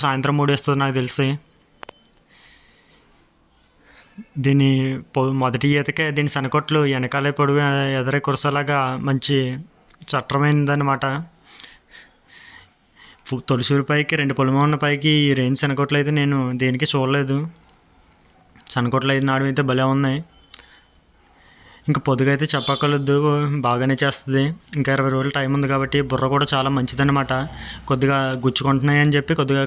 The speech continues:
కట్-, కటింగ్ అయితే చేశారు కొమ్ముల్ని లైట్గాని. పై అయితే మంచి రకం అన్నమాట. ఇది కాస్ట్ అయితే లక్ష రూపాయలు అయితే చెప్తున్నాడు. నేను అడగడం అయితే అరవై ఐదు వేలకి అయితే అడిగాను,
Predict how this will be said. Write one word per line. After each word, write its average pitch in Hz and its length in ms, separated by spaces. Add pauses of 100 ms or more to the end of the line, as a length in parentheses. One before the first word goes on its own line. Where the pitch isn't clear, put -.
కట్-, 127 200 (120)
కటింగ్ 131 260
అయితే 143 200
చేశారు 135 300
కొమ్ముల్ని 131 360 (120)
లైట్గాని. 127 480 (1800)
పై 131 160
అయితే 135 220
మంచి 139 220
రకం 131 200
అన్నమాట. 131 320 (1500)
ఇది 143 160 (200)
కాస్ట్ 127 340
అయితే 147 120 (100)
లక్ష - 120 (100)
రూపాయలు 143 280
అయితే 147 180
చెప్తున్నాడు. 143 500 (680)
నేను 135 220
అడగడం 131 340
అయితే 147 220
అరవై 139 200
ఐదు 127 140
వేలకి 131 300
అయితే 147 180
అడిగాను, 139 340